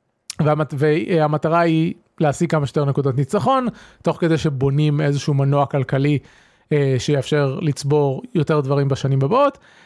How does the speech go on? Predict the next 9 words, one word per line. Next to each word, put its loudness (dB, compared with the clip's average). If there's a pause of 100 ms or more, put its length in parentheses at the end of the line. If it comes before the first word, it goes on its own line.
(160)
ושטיק 0
נחמד 2
זה -2
שבסוף -2
כל 2
שנה, 0
שזה -2
סבב -2
בעצם, -2